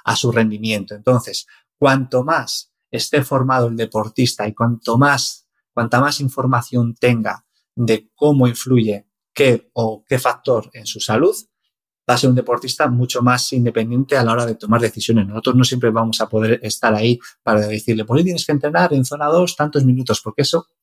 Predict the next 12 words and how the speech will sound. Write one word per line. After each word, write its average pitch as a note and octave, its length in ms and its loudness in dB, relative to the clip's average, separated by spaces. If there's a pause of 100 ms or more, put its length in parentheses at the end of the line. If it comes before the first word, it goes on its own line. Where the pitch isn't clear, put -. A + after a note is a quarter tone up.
(140)
no C3+ 140 0
tiene C3+ 180 0
sentido, A2 540 -4
porque G#2+ 320 -6
a, - 300 -8
a - 20 0
largo C#3 300 2
plazo C#3 260 -4
hay C3 60 0
que B2+ 100 -4
hacerles B2+ 420 0
autónomos B2+ 640 0